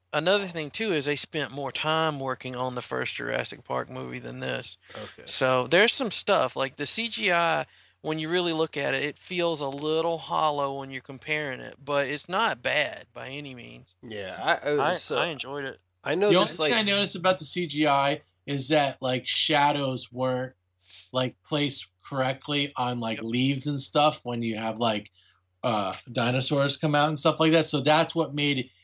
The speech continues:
Speaker 3: it, it seem like it was fake. They didn't, like, they just superimposed the animals into the scene. But if they, they just forgot to add the shadows and shit, and that's what I think was
Speaker 2: Now,
Speaker 3: one of the
Speaker 2: now,
Speaker 3: main things.
Speaker 2: correct me if I'm wrong. Now,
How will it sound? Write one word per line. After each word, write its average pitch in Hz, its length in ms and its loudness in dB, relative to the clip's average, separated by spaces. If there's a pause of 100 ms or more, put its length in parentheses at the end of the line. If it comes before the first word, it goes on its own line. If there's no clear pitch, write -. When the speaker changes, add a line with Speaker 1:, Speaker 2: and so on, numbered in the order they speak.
Speaker 3:
it, 143 240 -4 (220)
it 151 180 -4
seem 160 400 0
like 139 220 0
it 135 40 0
was 127 180 -2
fake. - 380 -2
They 147 120 0
didn't, 156 220 0
like, 135 300 -2 (380)
they 151 140 4
just - 460 0
superimposed 156 1040 0
the - 160 -4
animals 131 600 -2
into 135 600 -2
the 123 200 -2
scene. 160 600 -2 (680)
But 170 220 6
if 151 160 -2
they, 151 280 2 (120)
they 143 280 -2
just 156 280 -6 (100)
forgot 147 560 0
to 131 180 -6
add 131 160 0
the 113 80 -2
shadows 117 540 0
and 104 140 -8
shit, 101 280 -6
and 95 80 -14
that's 107 220 -8
what 113 120 -4
I 104 80 -2
think 104 280 -12 (400)
was 110 100 -4
Speaker 2:
Now, 151 200 4
Speaker 3:
one 110 60 -2
of 104 120 -6
the 147 80 -6
Speaker 2:
now, 151 80 0
Speaker 3:
main 160 80 -2 (140)
things. - 40 -16
Speaker 2:
correct 202 400 2
me 254 100 -2
if 214 140 0
I'm 139 200 2
wrong. 131 500 4
Now, 107 300 -2